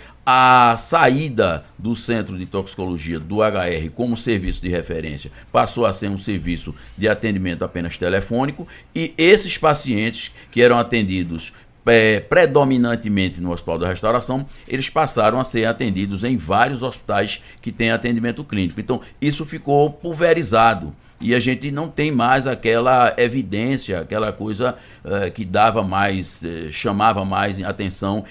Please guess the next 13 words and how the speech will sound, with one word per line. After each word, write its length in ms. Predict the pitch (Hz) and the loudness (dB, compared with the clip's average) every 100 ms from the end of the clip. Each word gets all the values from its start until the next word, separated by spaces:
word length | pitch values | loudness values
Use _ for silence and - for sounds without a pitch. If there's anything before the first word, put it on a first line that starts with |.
| - | -12
em 120 | - 113 | -4 0
relação 400 | 107 110 - 117 | 2 0 -2 -6
à 20 | |
imprensa. 320 | 123 95 82 | -6 -8 -4
Mas 220 | 90 98 | -4 -2
os 120 | 113 | -2
envenenamentos, 680 | 123 123 127 123 107 95 95 | -2 -2 -2 -2 -2 -4 -6
a 60 | 110 | -8
tentativa 440 | 131 123 117 101 | -6 -6 -6 -6
de 80 | 90 | -6
suicídio, 500 | 113 101 98 101 127 - - | -8 -10 -8 -8 -8 -12 -16
ela 220 | - 120 135 | -4 0 0
continua 720 | 135 131 131 104 107 127 | -2 -2 -2 0 0 -2